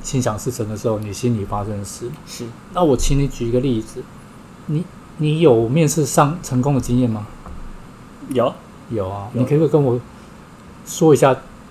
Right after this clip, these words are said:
Speaker 1: 当你面试上之后，你的状态是什么？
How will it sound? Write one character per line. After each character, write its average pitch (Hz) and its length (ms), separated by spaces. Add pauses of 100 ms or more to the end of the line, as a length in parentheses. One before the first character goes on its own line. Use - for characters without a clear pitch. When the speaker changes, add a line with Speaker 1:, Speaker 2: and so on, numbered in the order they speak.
Speaker 1:
当 165 140
你 127 60
面 143 180
试 135 140
上 127 200
之 127 200
后， 113 260 (160)
你 120 100
的 110 120
状 113 260
态 110 180
是 101 120
什 95 80
么？ - 40